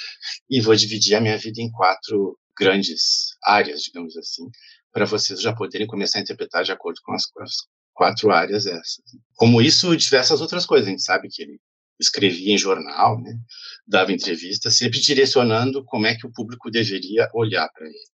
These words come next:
E ele tinha, inclusive, um olho pra saber pra que público ele tava escrevendo, porque ele diferenciava a linguagem que ele usava, o tipo de ficção que ele escrevia, de acordo com o público leitor que ele imaginava a quem era direcionado tal ou tal texto.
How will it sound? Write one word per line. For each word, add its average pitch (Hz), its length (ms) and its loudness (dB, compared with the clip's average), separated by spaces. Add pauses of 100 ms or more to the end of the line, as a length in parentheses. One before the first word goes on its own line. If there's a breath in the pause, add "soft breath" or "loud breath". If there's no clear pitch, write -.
E 90 160 -6
ele 104 300 2
tinha, 131 300 4
inclusive, 123 420 0
um 139 160 6
olho 139 260 4
pra 139 220 2
saber 123 720 4
pra 139 160 4
que 117 140 -4
público 156 320 0
ele 143 100 4
tava 127 220 2
escrevendo, 131 600 4
porque - 260 -14
ele 92 80 -8
diferenciava 113 840 2
a 98 40 0
linguagem 95 560 0
que - 80 -20
ele 85 140 -16
usava, 85 640 -4
o - 80 -10
tipo 113 260 0
de - 140 -2
ficção 98 320 0
que - 80 -4
ele - 80 -2
escrevia, 90 720 0
de 104 120 2
acordo 117 420 4
com 127 160 2
o 117 80 2
público 135 400 2
leitor 120 540 4
que 135 100 -4
ele 131 80 -2
imaginava 113 580 0 (140)
a 104 180 0
quem 107 240 0
era 104 160 6
direcionado 98 800 -2 (120)
tal 101 200 6
ou 120 140 6
tal - 260 -2
texto. - 300 -6